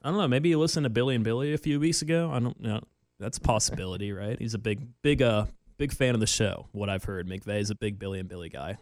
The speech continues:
Uh, but no, <laughs> I think that, I think that, you know, when you watch the tape and you, you know who your playmakers are and you look at the box score and you're like, "Man, how, you know, how are we not getting Robert Woods more involved in the offense?" You know, there's, there's no reason to not have him involved, and we could be a better football team if we're more,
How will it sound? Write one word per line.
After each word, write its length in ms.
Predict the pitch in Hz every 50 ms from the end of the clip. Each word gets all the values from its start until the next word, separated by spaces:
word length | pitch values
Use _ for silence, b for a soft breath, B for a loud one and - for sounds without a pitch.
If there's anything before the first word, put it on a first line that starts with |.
| -
Uh, 240 | - 123 120 117 117
but 140 | 113 120 120
no, 160 | 127 127 113
<laughs> 160 | 117 - - 185
I 140 | 165 160 147
think 280 | - 170 160 160 -
that, 240 | - 139 135 135 - B B B B B B B _ _ _ -
I 80 | - 190
think 220 | 190 220 220 202
that, 120 | - 196 151
you 120 | 165 165
know, 160 | 160 165 165
when 120 | 160 160 151
you 100 | 135 120
watch 340 | 123 131 139 156 - -
the 100 | - 131
tape 440 | 120 - - 113 107 110 117 117 -
and 160 | 110 107 104
you, 200 | 107 110 107 110 - -
you 160 | 117 120 117
know 320 | 107 107 107 110 110 113
who 160 | 90 113 123
your 160 | 127 117 113 107
playmakers 720 | - - 107 107 107 104 104 107 - - 117 113 - 117
are 140 | 110 117 117
and 80 | 117
you 100 | 104 98
look 160 | 101 110 107 -
at 80 | 104
the 80 | 104 98
box 300 | 104 107 101 107 - -
score 260 | - - 104 104 104
and 100 | 107 107
you're 100 | 101 95
like, 200 | 95 92 92 -
"Man, 220 | 113 117 110 95
how, 380 | 104 - 104 110 117 117 113 113 b b _ _ _ _
you 60 | - 104
know, 140 | 98 92
how 140 | 95 - 127
are 80 | 139 151
we 120 | 143 123
not 260 | 104 104 104 110 117
getting 180 | - 120 110 104
Robert 320 | 98 104 107 101 98 92
Woods 340 | 82 98 101 104 101 95 - 101
more 140 | 95 98
involved 360 | 92 95 - 92 98 101 - 98
in 60 | 92
the 100 | 90 85
offense?" 580 | 90 98 107 - - - 76 73 80 92 - -
You 60 | 92
know, 80 | 92 92
there's, 220 | 92 92 101 - -
there's 240 | - 107 104 107 107
no 160 | 113 117 113
reason 460 | 110 107 107 113 110 107 - 107 101 95
to 140 | - 107 92
not 300 | 98 95 92 98 90 -
have 220 | - 107 104 -
him 120 | 110 107 101
involved, 480 | 98 98 107 95 98 110 123 127 120
and 100 | 120 107
we 80 | 104 104
could 140 | - 107 101
be 100 | 104 104
a 60 | 98
better 200 | 101 110 107 104
football 360 | - - 139 - 147 135 131
team 320 | 127 - 131 131 127 127 117
if 140 | 107 -
we're 140 | 117 110 104
more, 500 | 101 104 107 113 117 120 113 113 113 107